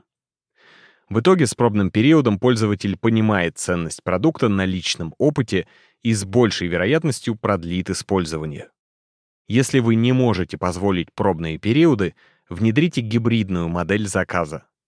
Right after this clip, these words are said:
Не переходите сразу на подписочный вариант,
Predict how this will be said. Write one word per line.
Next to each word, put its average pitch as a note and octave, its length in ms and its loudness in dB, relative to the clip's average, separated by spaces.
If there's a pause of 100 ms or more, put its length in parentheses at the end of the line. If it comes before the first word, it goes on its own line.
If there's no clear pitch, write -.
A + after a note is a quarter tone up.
(280)
Не B2+ 180 2
переходите C#3+ 600 0
сразу A#2 460 0
на F#2+ 120 0
подписочный F#2+ 760 -4
вариант, F2 420 -4